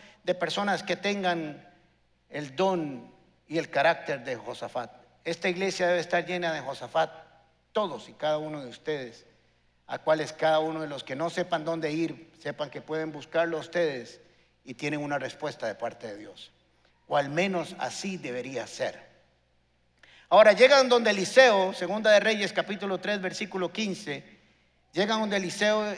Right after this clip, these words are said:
y dice, "Bueno, ustedes vinieron por una palabra,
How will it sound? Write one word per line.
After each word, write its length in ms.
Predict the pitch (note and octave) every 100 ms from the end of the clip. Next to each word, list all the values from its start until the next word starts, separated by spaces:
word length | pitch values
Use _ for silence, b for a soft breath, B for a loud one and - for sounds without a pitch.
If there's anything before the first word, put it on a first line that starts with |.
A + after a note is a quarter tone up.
| -
y 60 | F3+
dice, 280 | G3 F3+ F3
"Bueno, 320 | A#3+ D4 C#4+ G#3+ - - - _ _ -
ustedes 360 | E3+ A3+ B3+
vinieron 320 | A#3 A#3 B3 B3
por 160 | A3+
una 180 | B3 A3+
palabra, 840 | G#3+ A3 B3+ C4 A#3 F#3 - -